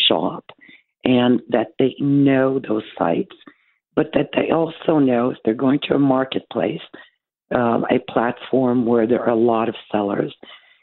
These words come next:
that they find out from the main companies, in this case it would be Amazon, but it could be others, if they're buying directly from the company or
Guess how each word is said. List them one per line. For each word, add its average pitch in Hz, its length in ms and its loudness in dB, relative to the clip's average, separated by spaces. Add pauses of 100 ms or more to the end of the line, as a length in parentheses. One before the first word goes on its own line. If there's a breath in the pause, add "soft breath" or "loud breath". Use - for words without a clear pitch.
(160)
that 139 180 0
they 147 100 2 (140)
find 131 240 2
out 120 240 0 (540 loud breath)
from 151 400 0 (420)
the 135 180 0
main 127 340 2
companies, 107 560 -4 (100)
in 110 120 2
this 110 200 0
case 107 180 -2
it - 60 -4
would 104 140 -6
be 107 120 2
Amazon, 139 520 0
but 110 100 -6
it - 100 -6
could 117 140 -4
be - 140 -4
others, 127 320 0 (640 loud breath)
if 165 200 0
they're 160 200 0
buying 139 340 -2
directly 139 720 -4 (360 soft breath)
from 135 200 2
the 120 80 0
company 120 560 -2
or 123 180 0